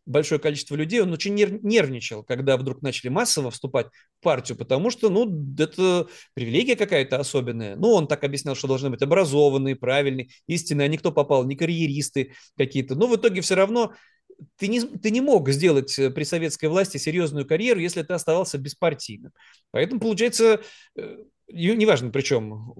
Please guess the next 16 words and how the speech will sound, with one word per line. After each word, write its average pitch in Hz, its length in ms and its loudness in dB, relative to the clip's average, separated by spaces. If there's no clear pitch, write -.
поэт 180 320 2
или 127 120 0
художник, 160 600 2
э, 135 180 2
все - 140 -2
равно 143 300 -2
рано 143 240 0
или 160 140 -4
поздно 160 600 0
к - 60 -20
тебе 143 120 -6
пришли 180 200 -2
бы 160 80 -2
и 139 40 -2
сказали 120 420 0
бы: 101 160 -10